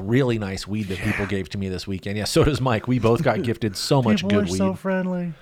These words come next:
Speaker 1: Uh, Mike had a little, I don't know what you were doing. You had a little, uh, setup over there with Hobbit and with Petro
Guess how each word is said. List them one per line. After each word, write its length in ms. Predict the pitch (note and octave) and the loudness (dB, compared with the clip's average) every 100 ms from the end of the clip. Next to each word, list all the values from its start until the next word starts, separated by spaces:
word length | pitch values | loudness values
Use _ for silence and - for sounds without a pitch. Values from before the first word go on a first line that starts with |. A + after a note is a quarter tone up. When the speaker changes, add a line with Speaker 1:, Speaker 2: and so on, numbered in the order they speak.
| - | -8
Speaker 1:
Uh, 160 | G#2+ G#2+ | -2 0
Mike 240 | G#2+ F#3+ G#3+ | 2 2 2
had 140 | F#3 | 0
a 60 | B2 | 2
little, 240 | A#2 F#2 | 2 4
I 80 | C3+ | 2
don't 80 | F#3 | 2
know 100 | B2 | 4
what 200 | C#3+ - | 4 4
you 80 | C3+ | 0
were 100 | F#2+ | 2
doing. 280 | B2 E3+ A2+ | 2 2 2
You 80 | |
had 100 | D#3+ | 2
a 20 | D#3+ | 2
little, 280 | C3 G#2+ | 0 0
uh, 240 | A2+ G2+ F2 | 2 2 2
setup 400 | - C3+ C#3+ C3+ | 2 4 6 4
over 180 | A#2 A2 | 2 4
there 160 | A#2 | 4
with 140 | G2+ - | 4 2
Hobbit 340 | G#2+ B2+ D#3+ | 0 4 2
and 100 | G#2 | 2
with 160 | F#2+ - | -6 -2
Petro 500 | B2 C3 D#3+ D#3+ | -2 0 2 4